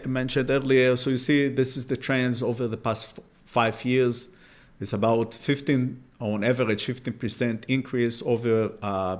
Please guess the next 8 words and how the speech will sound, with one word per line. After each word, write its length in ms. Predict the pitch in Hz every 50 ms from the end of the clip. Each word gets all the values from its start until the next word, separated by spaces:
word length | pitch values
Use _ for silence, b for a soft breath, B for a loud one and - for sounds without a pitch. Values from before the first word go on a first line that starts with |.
| - - -
each 280 | 117 113 107 - - 123
year, 260 | 127 131 127 123 120 123 - b b b b b b b b b b b
meaning 600 | - 117 131 139 139 135 131 127 123 123 - - - - - - _ _ -
i-, 280 | - 131 131 117 - - - -
i-, 180 | 127 123 120 123
it's 380 | 135 131 123 120 - - - -
impossible 1000 | - 131 135 131 123 - - 147 160 160 156 - 170 147 147 147 135 127 123
to 500 | 120 - - - 127 123 113 110 107 101